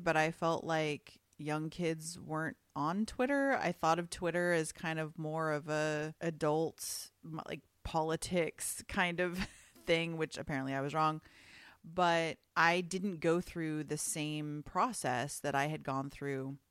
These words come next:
with my other social media accounts. And one day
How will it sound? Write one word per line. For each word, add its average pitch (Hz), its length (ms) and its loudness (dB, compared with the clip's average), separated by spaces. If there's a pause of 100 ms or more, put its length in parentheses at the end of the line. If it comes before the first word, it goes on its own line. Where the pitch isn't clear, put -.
with 160 220 -2
my 156 220 0
other 143 180 -2
social 151 320 -6
media 170 320 -2
accounts. 143 540 -4 (160)
And 165 760 0 (140)
one 202 340 0
day 175 680 2